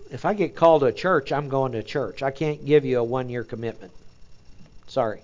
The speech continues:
And he said, "What do you mean?" I said, "I don't want to be swallowed by a fish." He was a Jew. He didn't have a clue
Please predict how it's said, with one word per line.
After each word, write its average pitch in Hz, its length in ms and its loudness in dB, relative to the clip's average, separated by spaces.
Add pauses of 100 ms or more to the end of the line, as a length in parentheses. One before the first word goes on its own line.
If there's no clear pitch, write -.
(1500)
And 143 400 2 (640)
he 143 160 -2
said, 151 200 4
"What 160 140 4
do 175 60 4
you 170 80 2
mean?" 165 280 0
I 139 100 0
said, 139 260 -4 (320)
"I 170 120 4
don't 190 100 2
want 151 100 2
to 139 40 -4
be 139 100 2
swallowed 151 480 2
by 131 160 0
a 117 40 -6
fish." - 460 -4 (2500)
He 208 140 6
was 139 160 2
a 120 60 -2
Jew. 127 500 0 (2250)
He 214 160 8
didn't 151 260 6
have 151 260 2
a 131 60 -2
clue 185 560 6